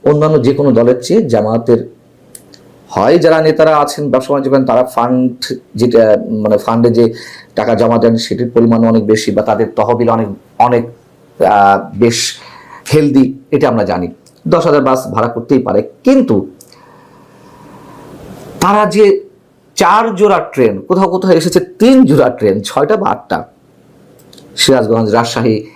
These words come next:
এসব এলাকার মানুষজনকে আনা নেয়ার জন্য সরকারের কাছ থেকে তারা অনুমতি নিয়েছে, যদিও সরকারের যথাযথ কর্তৃপক্ষ, রেল কর্তৃপক্ষ জানিয়েছে যে তারা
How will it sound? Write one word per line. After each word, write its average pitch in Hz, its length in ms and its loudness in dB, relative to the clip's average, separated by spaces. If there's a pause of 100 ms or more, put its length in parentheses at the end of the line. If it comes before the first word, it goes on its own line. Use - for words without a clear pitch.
(160)
এসব 107 280 -2
এলাকার 107 300 0
মানুষজনকে 107 420 0
আনা 110 360 -2
নেয়ার 104 340 -2
জন্য 117 420 2
সরকারের 101 920 -4 (1400)
কাছ 107 240 -4
থেকে 165 160 0
তারা 139 120 2
অনুমতি 117 380 0
নিয়েছে, 147 240 0
যদিও 113 320 2
সরকারের 107 520 0 (840)
যথাযথ 175 400 2
কর্তৃপক্ষ, 156 640 -2 (720)
রেল 151 200 4
কর্তৃপক্ষ 180 380 -2
জানিয়েছে 147 440 0
যে 131 100 2
তারা 127 400 -2